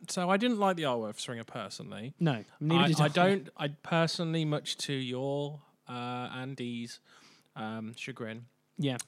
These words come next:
Speaker 1: I don't think he's worth twelve stars.
Speaker 2: Springer?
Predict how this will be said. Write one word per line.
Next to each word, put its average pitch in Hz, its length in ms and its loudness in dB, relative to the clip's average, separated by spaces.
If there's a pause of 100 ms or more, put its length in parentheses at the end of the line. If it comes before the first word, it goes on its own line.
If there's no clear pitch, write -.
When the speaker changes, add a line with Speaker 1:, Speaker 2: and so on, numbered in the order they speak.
(120)
Speaker 1:
I 131 80 -4
don't 120 340 -6
think 135 180 -10
he's 127 180 -10
worth 117 240 -10 (640)
twelve 117 440 -12
stars. 120 680 -12 (140)
Speaker 2:
Springer? 135 540 0